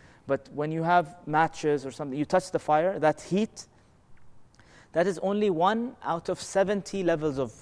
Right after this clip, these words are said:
of the heat of Jahannam. So we're only tasting one, one degree of that. There is sixty-nine more degrees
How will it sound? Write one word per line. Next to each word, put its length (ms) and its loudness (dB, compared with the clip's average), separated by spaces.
of 160 -8
the 80 -4
heat 280 -4
of 160 -8
Jahannam. 380 -8
So 140 -4
we're 180 4
only 240 0
tasting 400 -2
one, 400 0
one 280 0
degree 380 2
of 160 -6
that. 200 -10
There 120 0
is 120 2
sixty-nine 800 -4
more 160 -2
degrees 520 -8